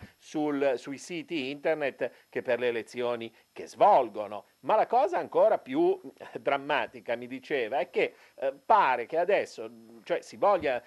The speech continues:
in sostanza poi, andando ben a vedere,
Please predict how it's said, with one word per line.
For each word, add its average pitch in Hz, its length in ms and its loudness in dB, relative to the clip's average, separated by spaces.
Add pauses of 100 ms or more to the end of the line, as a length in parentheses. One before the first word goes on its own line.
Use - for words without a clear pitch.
(140)
in 175 180 -6
sostanza 147 960 2
poi, 135 500 4
andando 135 520 2
ben 147 240 0
a 139 80 0
vedere, 127 680 -2